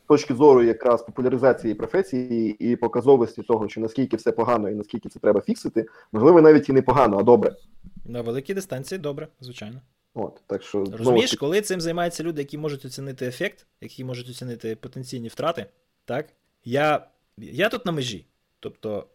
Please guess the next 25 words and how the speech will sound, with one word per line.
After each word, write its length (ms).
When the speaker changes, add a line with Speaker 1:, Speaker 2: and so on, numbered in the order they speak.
Speaker 2:
якщо 220
це 220
займається 460
хакер 340
зі 120
стажем, 440
який 480
може, 600
знайшовши, 800
не 80
знаю, 240
там, 300
е, 40
Р 100
Ц 140
Е 200
ху 160
на 380
суперкрутому, 1000
е, 360
урядовому 580
сайті, 500
оцінити 720
можливий 600
імпакт, 420